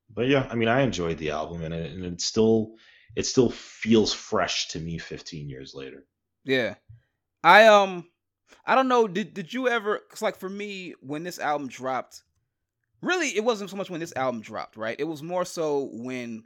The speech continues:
Speaker 2: when Kanye became, like, a big deal as a rapper,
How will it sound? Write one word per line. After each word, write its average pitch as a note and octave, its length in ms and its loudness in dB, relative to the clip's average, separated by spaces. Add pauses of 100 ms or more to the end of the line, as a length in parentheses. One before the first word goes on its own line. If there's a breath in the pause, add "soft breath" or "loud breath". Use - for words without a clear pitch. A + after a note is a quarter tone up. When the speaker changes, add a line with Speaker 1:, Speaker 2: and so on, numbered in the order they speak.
(160)
Speaker 2:
when A2 180 -12
Kanye C3 920 -6 (160)
became, A#2 400 -12
like, G2 160 -12
a G#2+ 60 -14
big G2 300 -14
deal G2 220 -10
as F#2 120 -12
a G2+ 160 -18
rapper, G2+ 420 -10